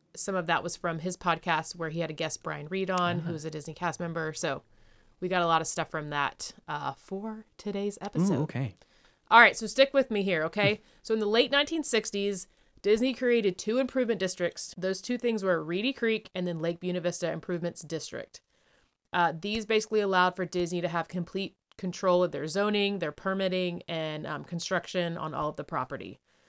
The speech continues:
Speaker 1: So, uh, Lake Buena Vista was initially intended to be a residential zone,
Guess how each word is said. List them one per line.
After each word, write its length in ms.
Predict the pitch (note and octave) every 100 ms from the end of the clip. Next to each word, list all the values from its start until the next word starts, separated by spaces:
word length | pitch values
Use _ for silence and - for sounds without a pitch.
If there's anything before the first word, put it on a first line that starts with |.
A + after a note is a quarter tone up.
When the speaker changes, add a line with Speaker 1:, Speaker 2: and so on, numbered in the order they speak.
| _ _ _
Speaker 1:
So, 380 | - G3+ E3+ -
uh, 200 | F#3 E3
Lake 260 | E3+ G#3 G3+
Buena 180 | G3 F#3+
Vista 500 | A#3 - F3+ F3 -
was 240 | F3 F3
initially 440 | F3 F3 F#3+ A3 G#3+
intended 400 | G3 G3+ F#3 F3+
to 100 | F3+
be 260 | F3 F3 -
a 120 | D#3+
residential 560 | D#3+ D#3+ F3 A#3 E4 A#3
zone, 420 | E3 D3+ F3+